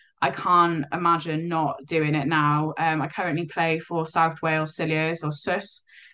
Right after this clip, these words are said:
as we're known, which is, um, a mixed gender team. Um, so they don't have a gender policy. We're under the M R D A, which is the Men's Roller Derby Association. So we've currently got, we've got a couple of tournaments coming up. But yeah, it's a, it's a really, it's probably one of the best teams I've played on.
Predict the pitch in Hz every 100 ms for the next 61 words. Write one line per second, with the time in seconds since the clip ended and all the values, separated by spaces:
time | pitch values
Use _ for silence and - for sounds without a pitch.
0 | _ 170 170 170 170 170 165 165 - 165
1 | 151 160 156 160 - 180 175 - - -
2 | - - 170 165 160 156 - 160 156 151
3 | 165 147 156 151 156 151 151 - 180 170
4 | 185 185 175 165 170 165 165 165 160 156
5 | 160 160 165 160 156 160 151 151 160 165
6 | 156 151 160 151 151 - 160 160 160 151
7 | 156 160 160 156 156 151 156 156 156 156
8 | 151 147 - 151 160 185 - 180 165 160
9 | 160 151 - 165 156 147 151 160 156 156
10 | 165 160 147 196 160 - 165 160 143 -
11 | 165 160 160 185 - 180 - 196 170 151
12 | 143 - 165 160 156 151 175 175 170 -
13 | - 190 165 160 151 151 - - 147 147
14 | 147 151 147 143 147 151